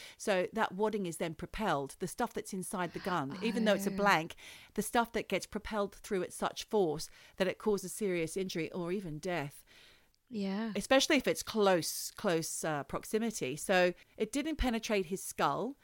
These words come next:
Speaker 1: but it
Speaker 2: Yeah.
Speaker 1: caused enough blunt force trauma to fracture a small piece of his skull and propel that into his
Speaker 2: Oof.
Speaker 1: brain, which caused massive hemorrhaging. Sorry, Mish.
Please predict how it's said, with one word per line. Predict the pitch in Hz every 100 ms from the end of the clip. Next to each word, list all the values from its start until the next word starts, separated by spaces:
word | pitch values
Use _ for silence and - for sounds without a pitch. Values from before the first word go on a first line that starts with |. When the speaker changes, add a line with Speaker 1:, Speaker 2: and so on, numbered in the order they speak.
| _ - -
Speaker 1:
but | 196
it |
Speaker 2:
Yeah. | 208
Speaker 1:
caused | 220 226 214 208
enough | - 196 208 233 -
blunt | 220 196 -
force | 202 180 -
trauma | - 190 165
to | 175
fracture | - 214 - - 208
a |
small | - 202 185
piece | 190 208 196
of | 185
his | 156
skull | - 151 151
and | - 156
propel | 175 190 180
that | 170
into | 170 -
his | 165
Speaker 2:
Oof. | -
Speaker 1:
brain, | 170 160
which | 151 -
caused | - 170 156
massive | 175 160 - 160 151
hemorrhaging. | 170 165 170 - 165
Sorry, | - - - -
Mish. | - 254 277 - -